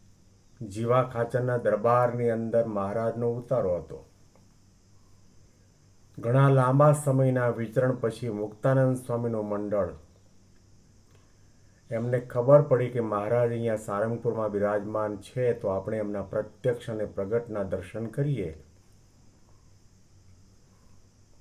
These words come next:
પરંતુ એ દર્શને આવતા પહેલા કોઈ એક ભૂમિયાને કહ્યું કે તમે મહારાજ પાસે જઈને કહો કે મુક્તાનંદ સ્વામી આપના દર્શન કરવા માગે છે,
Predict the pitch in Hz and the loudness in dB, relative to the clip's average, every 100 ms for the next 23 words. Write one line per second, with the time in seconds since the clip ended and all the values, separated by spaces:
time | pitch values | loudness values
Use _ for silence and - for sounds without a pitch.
0 | - 123 131 139 135 143 139 117 113 - | -4 2 4 4 2 4 4 4 2 2
1 | 135 139 139 - 113 113 - 123 120 - | 2 4 4 2 -2 -2 -2 -2 -2 -2
2 | 104 104 110 117 - - - - - - | 0 0 -2 -4 -8 -20 -20 -20 -20 -20
3 | - - - - - - - - - - | -20 -20 -20 -20 -20 -20 -20 -20 -20 -20
4 | - - 123 120 127 82 101 110 117 127 | -20 -8 0 0 0 -4 -4 -2 0 2
5 | 131 127 120 110 113 120 120 110 110 110 | 2 2 0 0 0 -2 -2 -2 -2 -4
6 | 98 95 104 117 117 - 110 - 110 101 | -4 -4 0 0 -2 -4 -6 -4 -6 -2
7 | 107 107 107 - 101 110 107 80 - - | -2 -4 -8 -6 -6 -4 -4 -6 -14 -20
8 | - _ - _ - - - _ - - | -20 _ -20 _ -20 -20 -20 _ -20 -20
9 | - _ _ - - 98 104 - 127 127 | -20 _ _ -16 -8 -6 -6 -4 -2 0
10 | 127 120 - 117 120 131 135 107 107 - | -2 -4 -2 -2 0 0 0 -2 -6 -4
11 | 120 113 98 98 120 117 113 107 107 95 | -4 -2 -2 -4 -6 -6 -4 -2 -2 -4
12 | 92 87 85 - - | -6 -6 -10 -12 -20